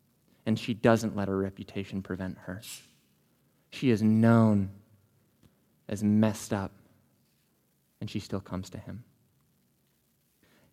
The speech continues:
He who is the Son of Man, who also has a reputation. Jesus, at this point in his ministry, he's going out just prior to this passage. John the Baptist is asking, "Are you the one who's supposed to come after?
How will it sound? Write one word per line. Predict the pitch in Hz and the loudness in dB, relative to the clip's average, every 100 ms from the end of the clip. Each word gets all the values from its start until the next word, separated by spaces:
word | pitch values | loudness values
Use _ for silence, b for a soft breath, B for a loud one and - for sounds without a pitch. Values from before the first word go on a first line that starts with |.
| _ | _
He | - 165 160 135 | 2 8 10 10
who | 139 127 131 | 8 6 8
is | 113 110 104 b - | 6 6 0 b -10
the | 98 | -10
Son | - 123 | -2 0
of | 101 | 0
Man, | 104 101 104 101 92 95 - _ | 0 -2 -2 -2 -4 -8 -14 _
who | - 170 | 10 12
also | 185 220 208 131 107 - | 12 12 10 8 8 2
has | 123 113 - | 4 4 2
a | |
reputation. | 113 110 107 - 110 101 - 92 92 _ _ _ _ _ _ | 0 0 -2 -8 -8 -8 -8 -10 -12 _ _ _ _ _ _
Jesus, | 135 131 185 185 170 | 2 8 8 8 6
at | |
this | 190 - | 6 6
point | - 170 | 6 8
in | 170 | 8
his | 156 | 8
ministry, | 135 143 175 - 160 135 117 B | 8 8 8 6 4 6 4 B
he's | 175 151 | 2 6
going | 165 147 143 | 8 8 8
out | 135 - - | 6 4 -6
just | 127 202 202 | 10 10 10
prior | - 180 165 165 | 6 10 10 10
to | |
this | 151 151 | 8 4
passage. | - 147 143 - 127 98 b b | 6 6 6 6 4 4 b b
John | - 165 185 | 6 10 12
the | 185 | 10
Baptist | 165 160 160 151 - | 12 10 10 2 2
is | 135 | 6
asking, | 147 151 - 131 113 B B | 8 8 6 6 6 B B
"Are | 160 | 4
you | 160 170 220 | 6 6 6
the | 247 | 8
one | 185 123 151 190 - | 8 6 4 -2 0
who's | 156 | -2
supposed | - 143 | 2 0
to | - | 0
come | - 160 | 0 2
after? | 139 - 101 165 | 2 0 -4 -4